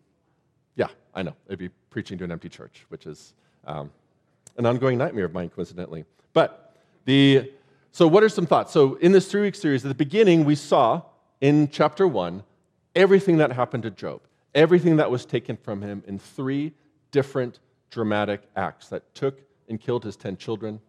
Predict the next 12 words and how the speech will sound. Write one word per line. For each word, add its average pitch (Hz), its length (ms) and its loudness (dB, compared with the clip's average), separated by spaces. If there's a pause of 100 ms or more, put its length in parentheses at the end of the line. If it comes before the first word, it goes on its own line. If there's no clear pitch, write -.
(560)
destroyed 110 760 -2 (340)
his 92 140 -14
home, 101 340 -8 (1000)
and 92 280 -8
took - 240 -8
away 95 280 -4 (100)
all 98 500 -2
of 98 120 -10
his 98 180 -12
wealth, 87 260 -4 (360)
leaving 120 400 -4
him 92 360 -6